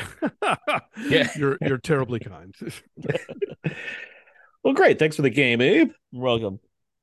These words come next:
Speaker 2: Let's,
Speaker 3: That
Speaker 2: uh,
Speaker 3: how you play. No, I play him. <laughs>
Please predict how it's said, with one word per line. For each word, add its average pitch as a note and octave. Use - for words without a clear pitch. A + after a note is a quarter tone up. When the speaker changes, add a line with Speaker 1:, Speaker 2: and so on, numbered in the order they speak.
Speaker 2:
Let's, C#3+
Speaker 3:
That D#3
Speaker 2:
uh, C#3
Speaker 3:
how C3+
you C3+
play. B2+
No, D3
I E3
play G2
him. F2
<laughs> E2